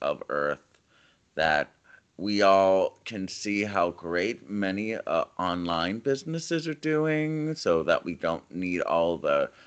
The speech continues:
the rent and the buildings and the offices, and not all of that stuff is necessary, but negotiating and, um,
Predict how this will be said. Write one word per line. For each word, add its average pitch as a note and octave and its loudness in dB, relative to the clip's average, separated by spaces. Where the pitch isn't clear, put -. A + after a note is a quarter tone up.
the D#2+ -2
rent A2 -2
and D#2+ -6
the C#2 -2
buildings G2+ 0
and D2 -8
the - -8
offices, F2 0
and C#2 -8
not B2+ 6
all B2 4
of B2 -2
that G#2+ 2
stuff - 2
is F2 -6
necessary, F#2 -4
but - -2
negotiating F#2 0
and, D#2 -4
um, C2+ -4